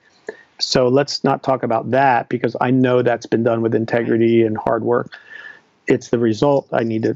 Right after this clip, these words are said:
talk about w-, with right now. We keep coming up with five percent, you know, whatever the thing is. And that's, we need to be ten percent, not five. And that's where the struggle comes in. We keep kinda going and doing our work. We come back, we're still at five percent.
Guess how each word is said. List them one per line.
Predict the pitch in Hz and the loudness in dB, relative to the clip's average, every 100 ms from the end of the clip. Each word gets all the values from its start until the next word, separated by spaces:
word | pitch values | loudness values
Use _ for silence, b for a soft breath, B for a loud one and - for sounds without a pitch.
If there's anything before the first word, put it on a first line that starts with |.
| - | -6
talk | - 147 - | -4 -2 -2
about | 113 - - | -6 -8 -6
w-, | - - | -8 -2
with | 135 113 - | 0 0 0
right | 123 120 | -2 -2
now. | 113 113 | -2 -2
We | 110 | 0
keep | - 127 | 0 -2
coming | - 123 120 | -2 -2 0
up | 117 - | -2 0
with | 113 101 _ | 0 0 _
five | - 113 - | -4 -4 -2
percent, | 113 - 110 - | -4 -2 -4 -2
you | 110 | -2
know, | |
whatever | 117 110 110 | 0 0 0
the | 107 110 - - | -2 -2 -8 -2
thing | 127 113 | -2 0
is. | 107 B B B B B - | -4 B B B B B -2
And | 131 117 113 110 - - | 2 2 2 0 -2 -2
that's, | 131 131 - - | -2 -2 -8 -2
we | 131 131 | 0 2
need | 147 | 2
to | 139 | 0
be | 127 | -2
ten | 117 127 | -2 -2
percent, | 131 110 - - - | -2 -2 -4 -6 -4
not | 117 110 | -4 -2
five. | - 117 110 110 110 - | 0 0 0 -4 -6 -2
And | 117 | 0
that's | 113 110 - | 0 -2 -2
where | 123 | -2
the | 107 | -2
struggle | - 151 147 127 | -2 0 2 0
comes | 120 113 | -2 -2
in. | 113 | -2
We | 110 | -2
keep | - 131 - - _ | 0 0 0 -10 _
kinda | - 135 | -2 0
going | 123 135 135 | 0 0 0
and | 120 | 0
doing | 131 127 | 0 2
our | 120 | 2
work. | 120 123 | 2 0
We | 120 | -2
come | 127 117 | -2 -2
back, | 117 - | -2 -2
we're | 120 | -2
still | - 117 | 0 -2
at | |
five | - 123 113 | -2 -4 -2
percent. | 120 - 123 | -4 -2 -4